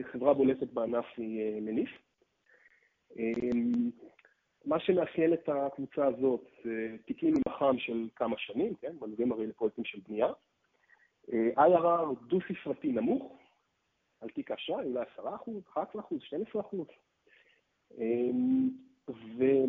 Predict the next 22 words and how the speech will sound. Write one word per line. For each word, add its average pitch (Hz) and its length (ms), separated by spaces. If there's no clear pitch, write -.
והכוח - 380
המרכזי 170 360
שפועל 170 360
על 165 140
ה-, 156 220
על 151 160
הסגמנט 147 800
הזה, 196 340
זה 151 80
כמובן 240 440
היקף, 135 260
אה, 135 140
התחלות 120 380
הבנייה 110 240
בישראל, 104 380
היקף 117 160
פרויקטים 110 360
ה-, 104 40
אה, 110 40
פרויקטי 120 320
הנדל"ן 110 360
בארץ. 110 340